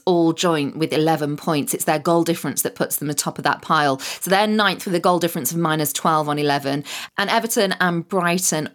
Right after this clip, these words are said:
also have eleven points, but with goal differences of minus fifteen and minus sixteen, respectively.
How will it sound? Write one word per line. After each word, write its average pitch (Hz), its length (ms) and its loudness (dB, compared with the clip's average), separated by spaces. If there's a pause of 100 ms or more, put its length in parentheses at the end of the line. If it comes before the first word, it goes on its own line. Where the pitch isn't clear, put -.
also 226 520 4
have 139 200 -4
eleven 143 360 0
points, 139 380 -4
but - 180 -2
with 156 180 -4
goal 156 200 0
differences 151 540 -2
of 156 80 -2
minus 156 400 -2
fifteen 156 720 -2
and 156 160 -4
minus 147 320 -2
sixteen, - 680 -2
respectively. 147 720 -2